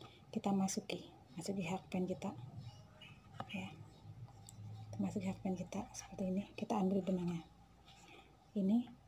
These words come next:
benang sini, ini kaitkan di sini. Nah, kita tahan pakai tangan sebelah sini seperti ini. Nah, ini masuk. Hmm, satu kali kan ya. Terus kita masuk ke lubang sini.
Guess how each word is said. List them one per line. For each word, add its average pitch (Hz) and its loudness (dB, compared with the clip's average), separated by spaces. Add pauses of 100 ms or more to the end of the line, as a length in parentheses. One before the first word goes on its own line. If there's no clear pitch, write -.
benang 190 6
sini, 214 8
ini 220 8
kaitkan 214 6
di 170 2
sini. 180 2
Nah, - -12
kita 208 0
tahan 208 8 (560)
pakai 208 2
tangan 202 2
sebelah 202 0
sini 247 8 (640)
seperti 202 2
ini. 254 6 (240)
Nah, 185 2 (880)
ini 190 -2
masuk. 190 2 (1500)
Hmm, 180 0
satu - 0
kali 202 2
kan 226 6
ya. 277 8 (1040)
Terus 226 6
kita 220 4
masuk 214 4
ke - 2
lubang 214 6
sini. 190 2